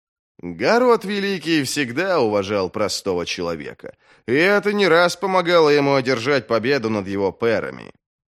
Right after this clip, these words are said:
К тому же, сама Арди была куда более сложным человеком, чем Джезалю рисовала безмолвная память. На девять десятых остроумная, одаренная, бесстрашная красавица,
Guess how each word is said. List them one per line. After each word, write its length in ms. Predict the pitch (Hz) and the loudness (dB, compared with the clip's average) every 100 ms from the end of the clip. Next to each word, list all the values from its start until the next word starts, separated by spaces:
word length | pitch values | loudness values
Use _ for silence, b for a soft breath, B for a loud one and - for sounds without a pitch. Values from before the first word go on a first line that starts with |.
| _ | _
К 60 | - | -4
тому 420 | 101 90 139 123 | -2 -2 -2 -4
же, 140 | 85 | -8
сама 360 | - 127 135 135 | -8 -4 -2 -2
Арди 400 | 180 190 139 151 | -4 -6 -6 -6
была 300 | 147 160 147 | -4 -2 -4
куда 420 | - 160 175 190 | -4 -6 -4 -4
более 320 | 113 104 95 | -2 -2 -2
сложным 480 | 95 120 107 101 98 | -4 -4 -2 -2 -4
человеком, 640 | - 98 110 131 110 98 95 | -4 -4 -2 -4 -4 -4 -4
чем 260 | 123 107 | -4 -4
Джезалю 480 | 101 120 107 131 101 | -4 -6 -2 -2 -2
рисовала 500 | 104 98 107 107 101 | -4 -4 -2 0 -2
безмолвная 640 | 101 92 101 90 87 95 92 | -4 -8 -6 -6 -6 -8 -8
память. 580 | - 80 71 - - _ b b b | -8 -8 -10 -20 -20 _ b b b
На 140 | 180 202 | 2 2
девять 380 | 214 196 180 127 | 4 2 2 0
десятых 640 | 156 - 196 175 123 - | -6 -2 2 2 0 -2
остроумная, 880 | 131 120 135 143 165 127 101 87 101 | -2 -2 -2 0 0 0 -2 -2 -2
одаренная, 640 | 110 139 160 127 95 87 | 0 0 2 0 -2 -4
бесстрашная 720 | 107 127 - 165 151 156 151 | -6 -6 -2 0 0 0 -2
красавица, 880 | - 147 139 170 143 87 - - | 0 -2 -2 -2 -2 -2 -8 -12